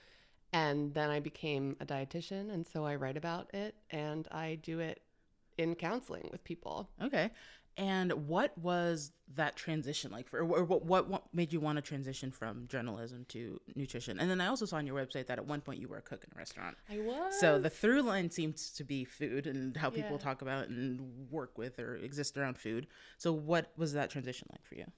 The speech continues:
Speaker 1: Yeah, no, that's exactly right. I feel like I've had three careers, but it, it sort of does. There's a through line
Speaker 2: Yeah.
Speaker 1: there. It's more pivoting than totally changing. I graduated from undergrad in two thousand, actually two thousand nine.
Speaker 2: Mm-hmm.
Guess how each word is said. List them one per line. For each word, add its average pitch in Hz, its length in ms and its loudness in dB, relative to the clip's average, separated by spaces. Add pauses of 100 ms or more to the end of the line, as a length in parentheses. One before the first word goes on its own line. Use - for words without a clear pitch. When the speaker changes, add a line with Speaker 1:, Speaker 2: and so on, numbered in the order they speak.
Speaker 1:
Yeah, 254 260 4
no, 339 120 4
that's 262 220 0
exactly 269 320 -2
right. 185 360 2
I 202 120 6
feel 233 180 2
like 285 160 4
I've 339 140 2
had 330 160 0
three 277 180 2
careers, 262 540 2
but 185 180 2 (320)
it, - 160 -2 (140)
it - 240 2
sort 349 200 2
of 277 120 2
does. 170 260 6
There's 247 220 6
a 285 80 4
through 160 240 0
line 131 260 2
Speaker 2:
Yeah. 190 80 4 (120)
Speaker 1:
there. 127 200 4 (100)
It's 214 200 -2 (120)
more 226 540 6
pivoting 156 480 6
than 139 300 4
totally 151 320 0
changing. 143 480 -2 (560)
I 156 580 8
graduated 214 500 4
from 240 380 2
undergrad 156 340 6
in 156 120 4
two 175 100 -2
thousand, 156 480 0 (440)
actually 190 260 -2
two 170 120 0
thousand 143 280 -2
nine. 135 360 -4
Speaker 2:
Mm-hmm. 151 200 4